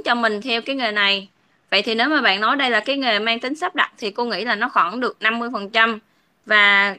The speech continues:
nếu mà gọi là mơ ước thì nó cũng khoảng hai mươi lăm phần trăm. Và cái câu cuối cùng mà bạn nói ở đây là ngẫu nhiên thì nó là hai mươi lăm phần trăm còn lại.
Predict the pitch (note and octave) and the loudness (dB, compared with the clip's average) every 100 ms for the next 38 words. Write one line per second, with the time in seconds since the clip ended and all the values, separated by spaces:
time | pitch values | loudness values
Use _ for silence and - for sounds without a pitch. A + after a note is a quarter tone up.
0 | _ _ B3+ C4+ C#4 F4+ G#3+ F#3+ G3+ A3 | _ _ -4 0 0 2 2 4 2 2
1 | A#3+ C#4 D#4+ G#3 A#3 B3 B3 F3+ B3 A#3 | 2 0 -2 -2 -2 -2 0 0 2 0
2 | A#3 A#3 G3+ G3+ A3+ A3+ A#3 _ _ _ | 0 -2 -6 0 0 0 -6 _ _ _
3 | _ - G#3 G3+ G3+ C4 C4 A#3 A#3 A#3 | _ -2 2 2 0 -4 2 4 2 -2
4 | - F#4+ G#3+ G3+ G3 F#3 F#3 G#3+ B3 D4+ | -8 -2 -4 0 -2 0 -2 -2 -2 0
5 | B3+ A3+ A3+ G#3+ G3 F#3 F#3+ F3 B3+ C4+ | 0 0 0 2 4 2 0 -4 -2 -2
6 | A#3+ A#3+ G3 G#3 C#4+ A3 A#3+ A3+ A#3 A#3 | -2 -2 -2 0 2 0 0 0 0 -2
7 | A3 G3 A3 A3+ G3+ F3 E3 | -6 -6 -6 -2 -2 0 -2